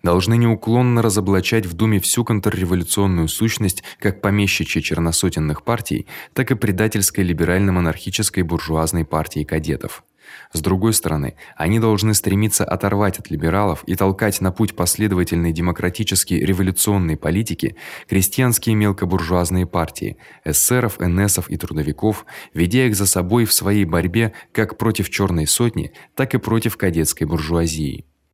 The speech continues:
Вместе с тем, социал-демократическая фракция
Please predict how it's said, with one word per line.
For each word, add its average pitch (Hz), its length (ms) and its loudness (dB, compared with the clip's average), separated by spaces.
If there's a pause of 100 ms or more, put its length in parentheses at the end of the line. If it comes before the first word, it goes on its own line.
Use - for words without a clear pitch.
(220)
Вместе 90 440 0
с - 100 0
тем, 110 280 0 (120)
социал-демократическая 95 1200 0
фракция - 540 -4